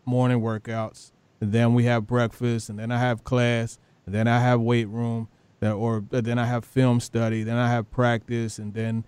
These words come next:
you know, I'm gonna study. It, it, there's a, a, a routine, and the thing that's so funny is you could ask any football player,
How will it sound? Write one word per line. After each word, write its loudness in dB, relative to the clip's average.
you -2
know, 0
I'm -2
gonna 2
study. -2
It, -2
it, -2
there's 10
a, 10
a, 4
a -4
routine, 8
and 4
the 4
thing 8
that's 6
so 6
funny 2
is 6
you 10
could 4
ask 6
any 4
football 2
player, 2